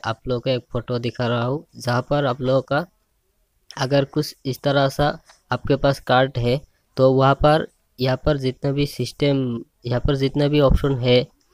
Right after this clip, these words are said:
फिलअप करने का, तो सभी चीज़ें आपका उस कार्ड में रह जाएगा।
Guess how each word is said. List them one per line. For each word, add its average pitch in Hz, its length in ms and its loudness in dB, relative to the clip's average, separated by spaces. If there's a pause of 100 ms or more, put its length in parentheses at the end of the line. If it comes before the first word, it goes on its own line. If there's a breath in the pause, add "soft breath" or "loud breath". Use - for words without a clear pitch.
(460 soft breath)
फिलअप 127 280 2
करने 127 260 2
का, 139 200 -2
तो 131 220 -2
सभी 139 340 -2
चीज़ें 143 340 0
आपका 139 400 0
उस 135 200 0
कार्ड 123 300 -4
में 131 160 2
रह 120 140 0
जाएगा। 123 380 -2